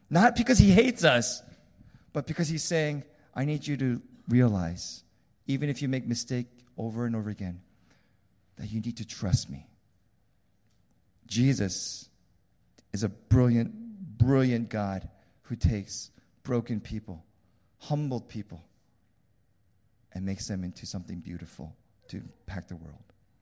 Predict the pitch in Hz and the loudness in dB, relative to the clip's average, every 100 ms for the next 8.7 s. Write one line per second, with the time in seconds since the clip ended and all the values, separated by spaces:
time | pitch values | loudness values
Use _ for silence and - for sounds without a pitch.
0 | _ - - - _ _ - 131 147 147 | _ -20 -20 -20 _ _ -6 0 0 -2
1 | - _ _ _ _ _ - - _ _ | -10 _ _ _ _ _ -20 -20 _ _
2 | _ _ _ - 120 143 160 180 208 196 | _ _ _ -8 0 2 2 -2 -2 -2
3 | 147 - 135 120 110 - 127 - - - | -2 -2 -2 -2 -6 -4 -4 -4 -8 -14
4 | - - _ _ _ _ _ _ _ - | -16 -20 _ _ _ _ _ _ _ -6
5 | 139 139 143 170 - 160 165 175 - 147 | -6 0 2 2 2 0 0 -2 -2 4
6 | 139 127 123 113 113 123 117 110 113 113 | 4 4 -2 2 2 0 -2 -2 -4 -2
7 | 113 104 117 117 - 113 104 107 104 117 | -6 -2 -4 -6 -6 -4 -2 -4 -2 -4
8 | 110 107 98 95 69 - - | -2 -6 -6 -8 -10 -18 -20